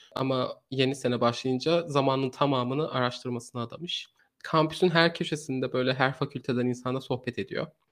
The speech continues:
Bilgi edinmeye çalışıyor. Bilgi edinmeye çalıştığı konuda Niels yani insanları di-, hani bildiğin diyor ki, "Bu adamı tanıyor musunuz?" Çünkü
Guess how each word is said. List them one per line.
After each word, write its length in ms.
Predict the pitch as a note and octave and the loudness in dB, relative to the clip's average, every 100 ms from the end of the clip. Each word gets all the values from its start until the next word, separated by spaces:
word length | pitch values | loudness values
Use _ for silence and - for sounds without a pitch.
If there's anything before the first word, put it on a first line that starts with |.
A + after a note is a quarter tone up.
| _ - | _ -2
Bilgi 240 | C#3+ C#3 | 2 6
edinmeye 340 | C#3 G#2 G#2+ - | 4 4 -2 -4
çalışıyor. 440 | - A2 A#2 A#2 | -8 -6 -6 -2
Bilgi 260 | B2+ B2+ C3+ | -2 0 0
edinmeye 420 | B2+ A#2+ A#2+ A#2+ _ | 0 0 -2 -4 _
çalıştığı 500 | - B2 B2 - B2+ | -6 -4 -4 -4 -6
konuda 400 | - B2+ B2+ C#3 | -2 -2 2 4
Niels 440 | C3 A#2 A#2+ A#2 A2+ | 6 4 4 0 -4
yani 400 | G#2 A2 B2+ - - | -4 -4 -6 -8 -8
insanları 420 | A#2+ A#2 A#2+ A#2 | -6 -2 -2 -2
di-, 420 | A2+ - - A2+ | -8 -12 -8 0
hani 260 | B2+ A#2+ B2 | 2 2 -2
bildiğin 300 | B2 B2 A#2+ | -4 -2 -2
diyor 120 | C3 | -4
ki, 120 | B2+ | -2
"Bu 80 | A#2+ | -2
adamı 180 | G#2+ A#2 | 0 -2
tanıyor 280 | - A2+ G#2 | 0 0 -2
musunuz?" 260 | - A2 - | -6 -10 -6
Çünkü 380 | A#2+ B2+ C#3 | -4 -4 -6